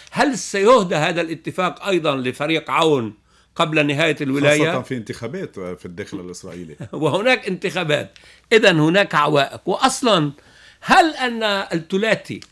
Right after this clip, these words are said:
Speaker 1: الذي يعني يعتبر الآن ثلاثي،
Speaker 2: مم.
Speaker 1: يعني رغم أنه هرولة الغرب وراء الإيرانيين،
Speaker 2: نعم.
Speaker 1: هناك ثلاثي اسمه صيني روسي إيراني،
Speaker 2: مم.
Speaker 1: هل هو متحمس؟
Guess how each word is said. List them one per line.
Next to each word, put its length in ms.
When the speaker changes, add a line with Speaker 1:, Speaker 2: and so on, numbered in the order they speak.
Speaker 1:
الذي 600
يعني 520
يعتبر 500
الآن 380
ثلاثي، 440
Speaker 2:
مم. 180
Speaker 1:
يعني 200
رغم 220
أنه 200
هرولة 420
الغرب 360
وراء 240
الإيرانيين، 600
Speaker 2:
نعم. 220
Speaker 1:
هناك 300
ثلاثي 480
اسمه 560
صيني 640
روسي 440
إيراني، 400
Speaker 2:
مم. 160
Speaker 1:
هل 160
هو 160
متحمس؟ 800